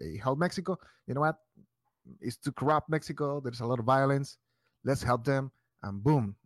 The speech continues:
they reduce by fifty-five percent. How they did it? Easily. They took fifty-five percent of the land. Sorry, bought fifty-five percent of the land. California, Texas, Utah, Nevada, New Mexico, Arizona, Colorado, I think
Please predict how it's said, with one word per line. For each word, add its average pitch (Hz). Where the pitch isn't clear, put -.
they 135
reduce 123
by 117
fifty-five 202
percent. 110
How 170
they 202
did 254
it? 311
Easily. 180
They 104
took 110
fifty-five 135
percent 120
of 127
the 151
land. 196
Sorry, 143
bought 120
fifty-five 95
percent -
of -
the -
land. -
California, 151
Texas, 127
Utah, 123
Nevada, 113
New 120
Mexico, 113
Arizona, 107
Colorado, 107
I 104
think 113